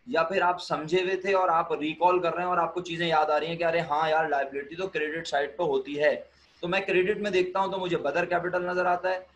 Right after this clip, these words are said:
मैं credit में देखता हूँ तो मुझे Salim Capital नज़र आता है, और मैं credit में देखता हूँ तो मुझे Aleem Capital नज़र आता है। मुझे तो कहीं भी कोई liability account नज़र ही नहीं आया। तो मैंने कहा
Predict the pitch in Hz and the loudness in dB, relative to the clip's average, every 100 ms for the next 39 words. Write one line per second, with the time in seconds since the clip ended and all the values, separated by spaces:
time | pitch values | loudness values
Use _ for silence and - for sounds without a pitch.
0 | _ 143 - 175 185 196 190 180 180 180 | _ -10 -2 0 0 -2 0 -2 -2 -4
1 | 170 165 156 147 143 170 175 170 170 175 | -2 -4 -4 -4 -2 -2 -2 -2 -2 -4
2 | 175 175 175 170 180 175 170 170 165 170 | -2 0 0 0 -2 -2 -4 -4 -2 -2
3 | 180 175 156 - 175 175 170 175 - 156 | -4 -4 -6 -2 -2 -2 -2 -2 0 0
4 | 190 208 190 165 165 165 160 160 147 151 | 0 2 2 2 0 -4 -2 0 0 0
5 | 190 190 - - 131 151 180 196 202 - | -2 -4 -14 -16 -8 -4 -2 -2 -6 -4
6 | 160 190 226 190 185 202 - _ _ _ | -4 -2 -2 0 -2 -2 -12 _ _ _
7 | - 170 156 151 151 156 156 185 165 165 | -2 0 2 0 0 -4 0 0 2 0
8 | 180 165 165 185 180 165 139 131 127 _ | 0 0 2 2 2 0 0 -2 -8 _
9 | _ - 143 156 180 196 - | _ -14 -8 -6 0 0 0